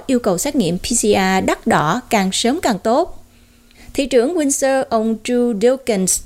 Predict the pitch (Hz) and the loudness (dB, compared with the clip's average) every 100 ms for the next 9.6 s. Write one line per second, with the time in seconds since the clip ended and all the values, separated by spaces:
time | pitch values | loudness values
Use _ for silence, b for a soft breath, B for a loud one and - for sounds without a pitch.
0 | - 240 226 202 180 165 - - 247 247 | 0 2 2 0 -4 -8 -8 -2 0 0
1 | 262 247 196 220 254 277 262 339 269 247 | -2 0 0 0 0 0 -2 -2 0 2
2 | 247 - 233 - - 285 262 254 240 240 | 2 0 -2 -2 -2 0 0 0 2 2
3 | 339 381 240 196 202 180 190 170 180 B | 0 -2 -2 0 0 0 0 0 0 B
4 | B B 202 202 233 190 202 220 202 202 | B B -2 0 0 0 2 0 0 0
5 | 170 202 302 220 185 170 175 196 269 320 | 0 0 0 2 0 0 0 0 -2 -4
6 | - 302 311 233 180 170 180 233 233 233 | -2 -2 -2 0 -2 -2 -2 0 2 2
7 | 269 370 214 208 285 277 226 277 381 B | 0 -2 -2 -2 -2 0 0 0 -4 B
8 | B B 262 277 254 302 - 285 262 254 | B B -2 0 0 -2 -2 -2 -2 0
9 | 269 254 247 240 233 226 | -2 0 0 0 0 -2